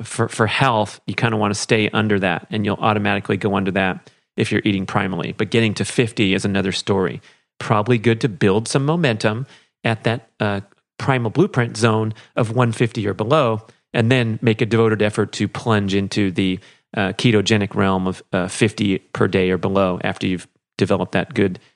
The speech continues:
fat adaptation. Then you're gonna go add on keto adaptation. Does that make sense? Thanks. Next one, the keto rash and other negative effects of going keto. Keto rash. Uh,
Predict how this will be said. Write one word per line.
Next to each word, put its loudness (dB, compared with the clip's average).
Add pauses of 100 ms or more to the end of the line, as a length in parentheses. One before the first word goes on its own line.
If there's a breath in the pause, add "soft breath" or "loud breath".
(140)
fat -2
adaptation. 0
Then 0
you're 2
gonna 0
go 2
add 0
on -2
keto 0
adaptation. -4
Does -8
that -2
make -4
sense? -2 (400)
Thanks. -6 (580)
Next 0
one, 2 (460)
the 2
keto 2
rash 0
and 2
other 2
negative 0
effects -2
of -4
going 0
keto. -2 (580)
Keto 0 (100)
rash. 0 (600)
Uh, 2